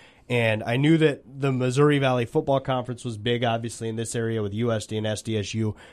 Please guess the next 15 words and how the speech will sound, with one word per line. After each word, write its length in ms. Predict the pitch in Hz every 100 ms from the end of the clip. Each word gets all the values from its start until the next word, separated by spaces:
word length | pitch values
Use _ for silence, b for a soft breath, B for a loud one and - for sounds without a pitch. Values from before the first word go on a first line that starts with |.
| B
And 100 | 117
so 100 | 139
that's 220 | 165 175
where 120 | 202
I 80 | 151
focused, 640 | - 131 156 107 - - 107
uh, 240 | 107 104
the 100 | 104
start 280 | - 120 117
of 60 | 113
my 140 | 107
show 300 | - 127 135
on. 260 | 104 101 104
And, 160 | 101 B B B B -
um, 520 | 110 107 104 107